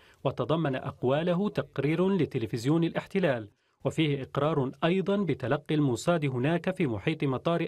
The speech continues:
أربيل ضربة صاروخية، والقول الأكثر تداولا لدى الإسرائيليين عن منفذيه أنهم عناصر موالية لإيران.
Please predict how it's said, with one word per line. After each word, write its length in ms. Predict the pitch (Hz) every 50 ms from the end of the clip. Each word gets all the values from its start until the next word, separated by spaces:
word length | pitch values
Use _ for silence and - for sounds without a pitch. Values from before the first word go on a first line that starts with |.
| - -
أربيل 540 | 139 123 120 127 151 175 185 190 175 143
ضربة 440 | 135 156 170 180 170 180 170 - 175
صاروخية، 760 | 156 - - 190 180 190 175 - 196 175 139 123 123 117 101 - - - - - - - -
والقول 560 | 139 135 123 117 - - 170 170 160 147 123 120
الأكثر 580 | - - 160 165 170 - - - 190 185 180
تداولا 680 | 175 - 123 107 139 156 165 165 170 170 156 127 120 160
لدى 120 | 156 170
الإسرائيليين 800 | 165 170 - 165 - - 160 147 - - 123 117 127 170 185 175
عن 180 | 165 156 160 160
منفذيه 680 | 156 151 147 151 143 - 160 151 143 151 151 147 143 143 - - - - - -
أنهم 440 | 170 175 165 156 143 127 143 139 123
عناصر 520 | 131 131 135 135 127 - - 143 139 131
موالية 460 | 127 123 127 131 127 123 120 117 107 -
لإيران. 600 | 120 113 117 160 - 185 180 175 160 131 113 107